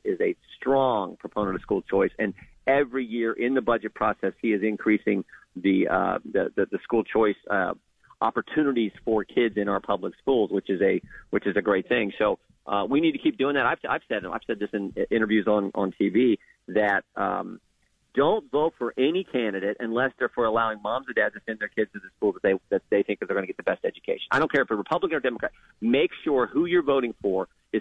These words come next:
someone who believes in empowering parents, empowering families,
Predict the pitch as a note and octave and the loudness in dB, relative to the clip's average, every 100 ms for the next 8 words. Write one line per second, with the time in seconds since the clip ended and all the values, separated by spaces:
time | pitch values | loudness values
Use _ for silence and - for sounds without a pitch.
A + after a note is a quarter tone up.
0 | - C3+ C3 A#2+ A2+ A2 A2+ G#2+ B2 C3+ | -2 -2 0 -2 -2 -4 -4 2 2 2
1 | A#2 G2+ F#2 G#2+ G#2+ A2+ A#2 A2 F2 F2 | 0 0 0 0 2 0 -2 -4 -4 -6
2 | - F#2+ G#2 G#2 G#2+ A2 G#2+ F2+ F2+ | -8 -6 -2 0 -2 -2 -4 -4 -10